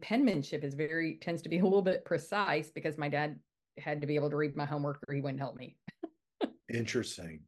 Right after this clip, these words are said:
Speaker 2: Interesting. Yeah, yeah, yeah, yeah. Now you had a brother as well, right?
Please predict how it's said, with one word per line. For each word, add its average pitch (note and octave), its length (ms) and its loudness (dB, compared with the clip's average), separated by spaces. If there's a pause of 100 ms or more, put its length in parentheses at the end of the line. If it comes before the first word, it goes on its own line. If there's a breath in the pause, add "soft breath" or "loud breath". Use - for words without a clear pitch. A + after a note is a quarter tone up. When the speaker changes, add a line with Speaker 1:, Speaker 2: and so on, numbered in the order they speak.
(120)
Speaker 2:
Interesting. G2 540 -2
Yeah, G2+ 180 4
yeah, G#2 160 6
yeah, G2 180 2
yeah. F#2+ 260 0 (380 loud breath)
Now B2+ 60 4
you B2 140 4
had B2 80 8
a G#2 40 -2
brother B2 320 2
as E2+ 140 -8
well, A2+ 240 -2
right? D2 220 -10